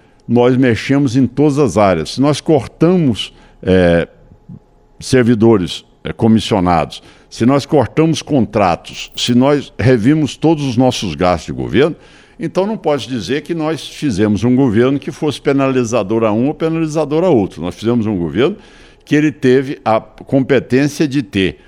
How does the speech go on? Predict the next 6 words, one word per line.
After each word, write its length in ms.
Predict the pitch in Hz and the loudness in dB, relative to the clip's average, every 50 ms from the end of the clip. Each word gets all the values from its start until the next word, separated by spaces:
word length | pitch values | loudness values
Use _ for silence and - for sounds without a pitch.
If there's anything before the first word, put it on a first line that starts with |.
| _ _ _ _ _ | _ _ _ _ _
uma 300 | 104 104 98 95 92 - - | 0 2 2 2 0 0 -2
atitude 840 | 120 127 135 - - 131 - - - - 131 151 165 143 - - - _ _ | -2 -2 -2 -2 -4 -6 -8 -4 -2 0 2 2 0 -2 -6 -14 -16 _ _
uniforme, 920 | 165 175 208 202 175 127 - - - 117 123 143 156 165 185 190 208 220 214 - - - - - _ _ - | 2 4 4 4 2 0 -2 -2 0 2 2 4 2 2 2 0 0 -2 -4 -8 -14 -20 -20 -20 _ _ -6
atingindo 920 | - 247 - - - 165 156 135 110 92 110 131 147 180 196 175 208 - - _ _ _ | -4 -4 -2 -2 0 2 2 2 2 2 2 2 2 2 0 -4 -8 -12 -18 _ _ _
todas 600 | - 180 202 214 233 - 208 196 165 - - - - | 2 2 2 2 2 2 0 0 -2 -4 -10 -8 -4
as, 460 | 117 123 117 - - - - - _ | -2 -2 -2 -4 -8 -16 -18 -20 _